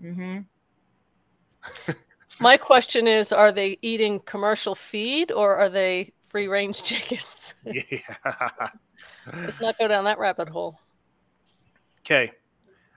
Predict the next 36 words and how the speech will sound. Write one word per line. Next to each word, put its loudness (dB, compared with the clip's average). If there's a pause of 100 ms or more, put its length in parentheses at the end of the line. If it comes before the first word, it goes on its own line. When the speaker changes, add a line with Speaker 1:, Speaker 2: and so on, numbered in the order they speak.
(100)
Speaker 3:
These 4
next 2
three 2
paragraphs, 2 (840)
I -2
want 2
you -6
guys 2
to -16
pay -8
close -4
attention -12
to, -14
'cause -12
unfortunately, -2
these 0
three 0
paragraphs 2
here -2
were -2
taken -4
out -4 (960)
of 0
the 0
absolute, 4
of, 0
of -6
the -6
Declaration 0
of -8
Independence -4
that -12
we 0
all 2
know -4
today. -12